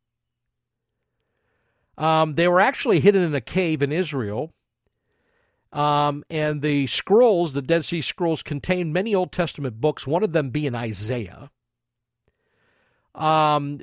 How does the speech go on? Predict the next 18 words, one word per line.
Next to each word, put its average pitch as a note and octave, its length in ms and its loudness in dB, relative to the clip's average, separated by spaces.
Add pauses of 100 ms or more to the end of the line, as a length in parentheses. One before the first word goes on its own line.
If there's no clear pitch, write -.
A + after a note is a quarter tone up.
(100)
before A#3+ 600 4
the F3+ 160 0
Dead F#3+ 260 2
Sea G3+ 160 -4
Scrolls, G3+ 460 2
the D#3+ 280 -4
earliest A3+ 640 0
existing D#3+ 800 -4
manuscripts E3 640 -4
of D3 80 0
the C#3+ 140 -2
Old D3+ 180 -4
Testament D#3+ 460 -4
was B2 180 -4
dated E3+ 320 -2
around C#3+ 460 0
nine F3+ 260 -2
hundred E3+ 340 -4